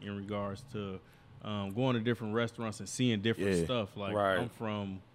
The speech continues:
Speaker 1: small
Speaker 2: Yeah.
Speaker 1: community, you know what I'm saying? So I would go different places, and I was just posting stuff on my Instagram, Twitter, and people be like, "Where you at?" You know what I'm saying?
Speaker 3: Right.
Speaker 1: So it got to a point where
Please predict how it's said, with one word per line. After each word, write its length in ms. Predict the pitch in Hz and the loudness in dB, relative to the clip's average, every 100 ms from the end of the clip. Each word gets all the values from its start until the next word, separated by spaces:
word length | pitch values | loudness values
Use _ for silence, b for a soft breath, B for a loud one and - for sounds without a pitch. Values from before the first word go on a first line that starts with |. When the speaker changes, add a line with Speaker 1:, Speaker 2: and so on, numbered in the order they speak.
| - - - | -20 -20 -20
Speaker 1:
small 460 | - - 107 104 90 | -18 -4 0 4 4
Speaker 2:
Yeah. 60 | 82 | 2
Speaker 1:
community, 480 | 101 113 110 98 95 | 0 0 0 0 -2
you 140 | 107 | 0
know 100 | 107 | 0
what 60 | 101 | -2
I'm 80 | 95 | -2
saying? 280 | 110 101 98 | -4 -2 -4
So 340 | 107 98 92 B B B B | -6 -6 -8 B B B B
I 80 | - | 0
would 180 | 117 98 | 0 4
go 140 | 120 120 | 4 4
different 340 | 117 - 95 | 2 -2 -8
places, 480 | 123 151 135 113 101 | 0 2 2 -2 -2
and 100 | 101 | 4
I 80 | 120 | 6
was 140 | 127 101 | 4 2
just 220 | 101 - - | -2 -2 -4
posting 420 | 113 107 - 104 | 0 0 0 -8
stuff 400 | - 117 104 104 | -6 -2 -2 -2
on 220 | 104 104 | -4 0
my 240 | 101 101 98 | 0 0 -2
Instagram, 680 | 104 - 104 107 104 101 - | -4 -4 -4 0 0 0 -2
Twitter, 460 | 113 110 107 107 101 104 | -2 0 2 0 -4 -8
and 100 | 113 | -6
people 220 | 120 104 | -6 -4
be 100 | 110 | -4
like, 160 | 101 | -4
"Where 160 | 101 131 | -2 -2
you 220 | 131 135 | 0 0
at?" 280 | 151 110 - | 0 -2 -4
You 100 | 117 | 0
know 100 | 117 | 6
what 80 | 117 | 8
I'm 320 | 117 110 107 | 8 6 4
saying? 100 | 98 | 2
Speaker 3:
Right. 60 | 95 - - | -2 -8 -6
Speaker 1:
So 420 | - 110 101 98 - - - | 0 2 2 -2 -8 -20 -12
it 120 | 110 117 | -6 2
got 200 | 113 - | 2 2
to 140 | 113 | -4
a 60 | 92 | -4
point 380 | - 139 127 104 | -2 -2 0 0
where 380 | 107 107 98 | 2 2 0